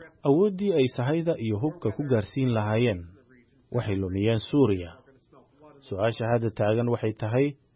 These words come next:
ma sii xajisan karaan Xuutiyiinta Yemen iyo in dowladaha Carabta ee gobolka sida Sacuudiga oo kale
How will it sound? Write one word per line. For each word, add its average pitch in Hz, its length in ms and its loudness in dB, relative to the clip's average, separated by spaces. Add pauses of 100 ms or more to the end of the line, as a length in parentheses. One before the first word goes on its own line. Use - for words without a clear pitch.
(340)
ma 123 80 0
sii 190 180 -2
xajisan 165 480 -4
karaan 135 320 0
Xuutiyiinta 120 640 -2
Yemen 131 460 0 (580)
iyo 147 160 2
in 190 200 -4
dowladaha 127 580 2
Carabta 127 440 -2 (160)
ee 98 160 -10
gobolka 131 500 0 (440)
sida 185 200 0
Sacuudiga 156 480 0
oo 107 180 0
kale 123 260 0